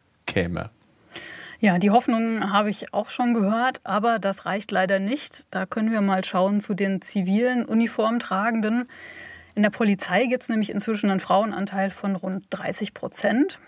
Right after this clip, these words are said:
Speaker 2: Aber in dem Zwischenbericht der Studie Motivation, Einstellung und Gewalt im Alltag von Polizeivollzugsbeamten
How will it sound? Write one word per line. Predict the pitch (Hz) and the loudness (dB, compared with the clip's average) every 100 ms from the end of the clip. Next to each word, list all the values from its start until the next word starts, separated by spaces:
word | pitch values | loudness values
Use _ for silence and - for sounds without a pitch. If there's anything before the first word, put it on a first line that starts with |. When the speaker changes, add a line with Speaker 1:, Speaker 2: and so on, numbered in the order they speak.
| - - - - | -20 -20 -20 -16
Speaker 2:
Aber | - 170 185 240 277 277 | -8 -4 0 2 2 -2
in | - 202 202 | -4 -2 -2
dem | 196 185 190 175 | -2 -2 -4 -4
Zwischenbericht | - 247 247 214 220 208 | -4 -2 2 2 0 0
der | 208 | -2
Studie | - 214 208 214 208 | -2 0 2 2 2
Motivation, | - 208 208 196 180 - - 214 285 262 | 2 0 0 0 0 -2 -2 0 0 0
Einstellung | - 220 233 247 226 233 226 185 | 2 2 2 0 2 2 0 -2
und | 196 | -2
Gewalt | - 165 185 208 - | 0 0 2 0 -2
im | 190 | -4
Alltag | - 208 208 180 | 0 -2 2 0
von | - 185 175 | 0 -4 -4
Polizeivollzugsbeamten | 202 180 175 196 196 - 170 - 311 - - 240 254 - 254 254 | -2 -2 0 2 2 2 -4 -2 -6 -4 -4 0 0 2 2 2